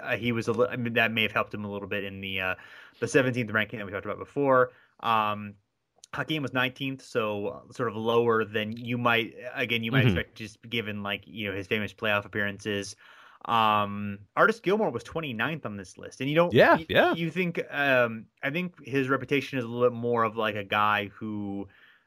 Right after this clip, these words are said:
Speaker 1: didn't necessarily do that much in the playoffs and just kind of accumulated, like, a lot of, you know, like, a lot of longevity and a lot of regular season stuff, but didn't really have playoff success. But this,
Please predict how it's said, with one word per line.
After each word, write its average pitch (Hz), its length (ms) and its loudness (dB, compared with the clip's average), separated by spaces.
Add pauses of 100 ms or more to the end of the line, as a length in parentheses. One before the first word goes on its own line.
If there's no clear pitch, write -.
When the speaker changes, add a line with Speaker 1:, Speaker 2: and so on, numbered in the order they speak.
(280)
Speaker 1:
didn't 151 160 2
necessarily 139 260 0
do 131 120 4
that 123 140 4
much 117 200 -4
in 117 80 -4
the 98 80 -12
playoffs 110 600 0
and 104 180 -8
just 104 200 -16
kind 107 140 -2
of 101 60 -6
accumulated, 101 600 -4
like, 95 200 -4
a - 20 -6
lot 92 300 -2
of, 90 240 -6
you 120 140 0
know, 113 100 2
like, 107 280 -2
a 123 100 -10
lot 117 200 2
of 107 60 -2
longevity 107 480 -2
and 101 80 -4
a - 20 -4
lot 98 140 0
of 98 60 -10
regular 98 220 -2
season 123 300 -4
stuff, 113 220 0
but 107 100 -14
didn't 101 160 -4
really 98 140 -2
have 95 120 -4
playoff 123 260 4
success. 123 360 -2
But 101 240 -4
this, 110 240 -10